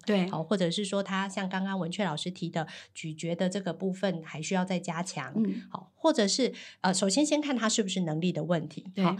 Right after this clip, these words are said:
Speaker 2: 那如果是能力的问题，其实他需要的是时间，
Speaker 1: 对，
Speaker 2: 让他能追赶上。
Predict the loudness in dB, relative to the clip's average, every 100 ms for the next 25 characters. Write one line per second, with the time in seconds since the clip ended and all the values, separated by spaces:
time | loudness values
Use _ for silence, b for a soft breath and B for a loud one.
0 | B B 0 0 4 4 6 6 6 4
1 | 4 2 4 2 0 -2 -4 -4 -2 -2
2 | 0 2 2 2 0 0 0 -2 -4 -6
3 | -4 -2 -2 -2 0 2 4 4 4 4
4 | 4 4 6 6 6 0 -2 -4